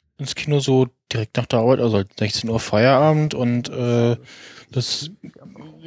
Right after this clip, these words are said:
sch-, sch-, schnellste Kino in der Nähe ist irgendwie, äh, äh, von meinem ehemaligen Arbeitsplatz direkt am Alex gewesen und, ähm, da kann man dann auch gerne mal irgendwie so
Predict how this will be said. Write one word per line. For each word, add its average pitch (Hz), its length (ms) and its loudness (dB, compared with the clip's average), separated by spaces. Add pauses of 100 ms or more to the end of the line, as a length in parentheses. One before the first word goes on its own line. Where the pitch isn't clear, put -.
(220)
sch-, - 220 -4
sch-, - 220 -2
schnellste 143 460 4
Kino 156 440 4
in 143 140 0
der 143 100 6
Nähe 139 280 4
ist 139 180 0
irgendwie, 127 580 0
äh, 117 460 2 (1300)
äh, 120 180 2
von 123 140 0
meinem 120 120 4
ehemaligen 123 360 2
Arbeitsplatz 120 460 0
direkt 123 260 0
am 127 80 0
Alex 120 340 2
gewesen 151 640 2 (100)
und, 120 760 2
ähm, 113 580 0 (1000)
da 113 120 0
kann - 160 -4
man 117 120 6
dann 110 80 2
auch - 160 -4
gerne 107 200 0
mal 107 160 2
irgendwie 110 220 2
so 107 340 0